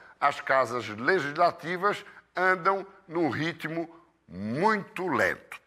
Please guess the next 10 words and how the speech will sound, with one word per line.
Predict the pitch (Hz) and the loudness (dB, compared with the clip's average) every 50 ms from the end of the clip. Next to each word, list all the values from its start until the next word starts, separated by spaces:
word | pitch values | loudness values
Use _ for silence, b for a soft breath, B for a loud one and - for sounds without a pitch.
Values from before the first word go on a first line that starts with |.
| _ | _
Pois | - 233 240 202 | 2 2 4 4
muito | 220 233 - - 185 | 4 2 0 0 0
bem, | 151 131 98 - - B B B B B B B B B | 0 0 0 -2 -8 B B B B B B B B B
vamos | 107 170 196 220 208 180 | 0 0 0 0 2 2
à | 196 180 | 2 2
próxima | - 190 202 208 - - 165 175 180 | 4 4 2 2 2 0 0 0 0
foto. | - - 277 302 - - - - - - - _ _ _ _ _ _ _ _ _ _ _ _ _ _ _ _ _ _ _ - | 2 4 4 4 4 4 0 -6 -18 -18 -20 _ _ _ _ _ _ _ _ _ _ _ _ _ _ _ _ _ _ _ -4
Aqui | 110 127 131 - - 180 | -2 -2 -2 -2 -2 -2
nós | 180 190 185 170 - | 2 4 4 4 2
temos | - - 165 190 185 185 190 180 160 - | 2 0 2 2 2 2 0 -2 -2 -4